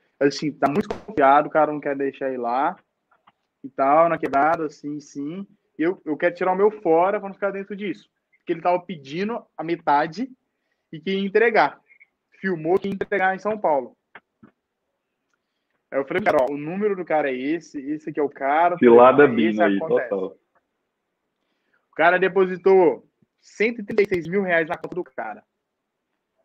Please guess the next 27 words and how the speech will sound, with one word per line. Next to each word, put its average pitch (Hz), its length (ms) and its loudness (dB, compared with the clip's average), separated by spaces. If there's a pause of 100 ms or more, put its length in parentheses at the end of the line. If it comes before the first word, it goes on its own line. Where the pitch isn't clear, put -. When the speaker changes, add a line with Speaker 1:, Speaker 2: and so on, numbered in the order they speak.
(160)
Speaker 1:
O 110 180 -4
cara 196 260 2
pegou, 196 420 2 (100)
distribuiu 196 360 -10
pra 202 100 -4
doze 208 340 -2
contas 196 280 -10
diferentes. 120 560 -8 (2750)
Velho, 139 440 -4
sinistro. 185 580 -10
O 147 120 -12 (100)
cara, 151 480 0 (1400)
no, 151 280 -10
no 151 160 -2
negócio 160 460 -2
lá, 151 160 0
o - 80 -12
cara 151 280 0 (360)
foi 175 120 0
lá 156 420 0
na 139 160 -10
Baixada, 135 800 -10 (500)
tipo - 160 -8
assim, 160 280 -8
com 196 220 -2
os - 160 -8
cara, 156 480 2